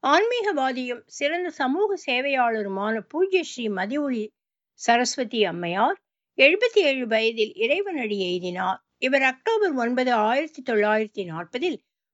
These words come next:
புதுவையில் ராமச்சந்திரன் ஜெயலட்சுமி தம்பதியினருக்கு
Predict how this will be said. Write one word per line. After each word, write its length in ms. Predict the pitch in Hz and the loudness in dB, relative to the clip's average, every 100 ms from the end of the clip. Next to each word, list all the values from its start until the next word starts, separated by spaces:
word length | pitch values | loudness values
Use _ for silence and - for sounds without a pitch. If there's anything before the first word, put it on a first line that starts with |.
| - | 0
புதுவையில் 500 | 370 466 440 294 262 | 4 4 2 0 -4
ராமச்சந்திரன் 840 | 214 220 285 403 - 320 262 233 214 | 0 2 2 -4 -6 -6 -4 -6 -2
ஜெயலட்சுமி 640 | 190 220 262 - - 220 | 0 0 -4 -8 -6 -4
தம்பதியினருக்கு 800 | 208 190 202 196 190 185 175 185 | -2 0 2 2 -2 -6 -8 -8